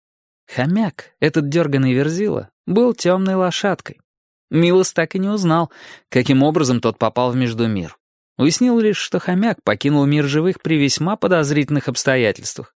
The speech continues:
Каждый раз, когда об этом заходила речь, щеки и уши хомяка начинали пылать.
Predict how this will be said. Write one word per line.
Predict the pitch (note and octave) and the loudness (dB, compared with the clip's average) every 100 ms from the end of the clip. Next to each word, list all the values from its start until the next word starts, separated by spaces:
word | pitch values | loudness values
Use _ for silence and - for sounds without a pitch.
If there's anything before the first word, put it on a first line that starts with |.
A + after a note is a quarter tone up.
| _ - - - - | _ -20 -20 -20 -2
Каждый | A#2 D3 E3 D#3+ E3 | 0 2 0 0 2
раз, | D3 G2+ - | 2 -2 -2
когда | G#2 G#2 A2 | -4 0 0
об | A#2 | 0
этом | A2+ A#2 | -2 -2
заходила | A2+ A2+ A2 G#2+ | -2 -2 0 0
речь, | G2 C#3+ C#3+ - _ | 2 0 -2 -10 _
щеки | - - G3+ - D3+ | -8 -2 -2 0 2
и | |
уши | C3+ B2 - | 2 2 -2
хомяка | A2+ G#2+ - D3+ | -2 -2 0 0
начинали | E3+ - A2 A2 A2 | 0 0 0 0 0
пылать. | - D#3 F3 - | -2 -2 -2 -6